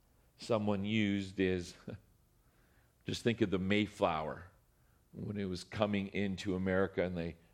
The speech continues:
saw this piece of land. Looking at God is like looking at that piece of land. Little did they know it was part of this grand expanse of all of North America. But we can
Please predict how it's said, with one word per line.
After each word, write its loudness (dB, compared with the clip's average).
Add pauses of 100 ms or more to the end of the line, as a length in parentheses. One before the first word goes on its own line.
(140)
saw 6
this -2
piece -6
of 2
land. 0 (1040)
Looking 0
at 2
God 6
is -2
like 2
looking 2
at 2
that 2
piece -8
of -2
land. -2 (340)
Little 4
did 2
they 6
know 6
it 0
was -2
part 4
of 2
this 2
grand 4
expanse 2
of 2 (380)
all 6
of 0
North 2
America. 0 (1900)
But 4
we 0
can 0